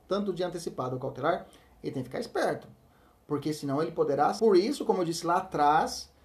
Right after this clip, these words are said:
que o, é, alguma, algumas, algumas, alguns pensamentos doutrinários falam que o juiz não pode conceder de ofício, porque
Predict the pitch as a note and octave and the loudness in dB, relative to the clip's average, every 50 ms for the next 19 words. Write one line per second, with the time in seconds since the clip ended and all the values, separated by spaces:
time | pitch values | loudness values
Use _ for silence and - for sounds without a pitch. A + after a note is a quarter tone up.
0 | _ _ _ _ - - G3+ G3+ G3 F#3+ F#3 D3+ - E3 E3 D#3 D3+ C#3+ D3 D3+ | _ _ _ _ -8 0 6 8 8 8 8 6 4 2 4 4 6 4 4 4
1 | D3+ D#3+ E3 D#3 - - - C3+ C#3+ C#3 D3 D3+ C#3+ C3+ - - - - - B2+ | 2 0 0 -2 -2 -2 -2 -2 -2 0 0 -2 -2 -2 -4 -10 -12 -10 -8 -8
2 | B2+ C3+ C#3+ C#3+ C3+ - - - B2+ B2+ C#3+ C3+ - - D3+ - D3+ C3+ C#3 C3 | -6 -6 -6 -6 -8 -8 -8 -8 -8 -8 -8 -8 -8 -8 -6 -4 -4 -6 -6 -6
3 | - - C#3+ C3+ D3+ C#3 C#3 C#3 D3+ F#3+ G3+ - A3 G3 G3 - A3 G3+ G3 F3+ | -4 -6 -4 -4 -4 -4 -2 -2 -2 -2 -2 -2 -4 -4 -4 -4 -4 -2 -2 0
4 | F3 G#3+ A#3 A#3 G3 F#3 - - G#3 G#3 F#3+ F3+ F3+ A#3+ D#4 - C4+ E3+ - - | 0 -2 0 0 0 0 0 -2 -4 -4 -4 -4 -4 -4 -6 -6 -6 -8 -8 -8
5 | - D#3 D3+ - D3+ E3 G#3 | -8 -8 -6 -4 -4 -4 -4